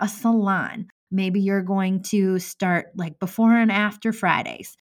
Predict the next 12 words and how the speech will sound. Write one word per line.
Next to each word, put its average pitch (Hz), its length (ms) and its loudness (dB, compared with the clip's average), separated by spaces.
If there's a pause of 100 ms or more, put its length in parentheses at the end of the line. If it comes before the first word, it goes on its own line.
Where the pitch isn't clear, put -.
So 196 300 0
you'll 185 240 0
do 180 540 -2
in 180 160 0
stories, 180 500 -2
maybe, 175 340 0 (120)
like, 180 180 -4
an 180 60 -2
assessment 180 560 -4
of 175 60 -8
somebody's 165 600 -2
hair, 190 500 -2